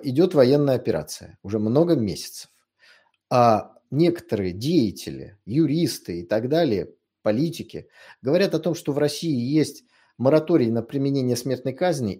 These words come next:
и никак от него отказаться нельзя. Мол, есть решение Конституционного суда. Ну, Конституционный суд исходит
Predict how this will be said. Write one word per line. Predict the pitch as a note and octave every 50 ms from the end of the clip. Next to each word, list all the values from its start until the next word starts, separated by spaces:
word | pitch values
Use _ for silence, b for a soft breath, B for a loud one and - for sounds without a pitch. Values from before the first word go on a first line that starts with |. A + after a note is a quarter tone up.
| -
и | - D#3
никак | D#3 D3+ C3+ - - F3 F3 -
от | E3 D#3+ -
него | C3+ A#2+ A2+ B2+
отказаться | C3 C3 - - F2+ - F#2+ G#2 G2+ - - -
нельзя. | F2+ F2+ D#2 D2+ - - - - - - _ _ -
Мол, | - B2+ B2+ A#2
есть | A#2 C#3+ F#3 F3+ -
решение | B2 G#2+ G#2+ - - C#3+ D#3 C#3+ -
Конституционного | - A2 G#2 - - - C3 B2+ A2+ G#2+
суда. | - - G#2+ D#2+ D2+ D2 - _
Ну, | E2+ F#2 E2+ - _ - C2 C#2 - B B B B B B B B -
Конституционный | - D3+ D3+ - - D3+ D3 E3 D#3 - - F#3 F3 E3 D#3
суд | - - G#3+ G#3 G#3 - _ -
исходит | A2+ - - D#3+ D#3 C#3+ C#3+ -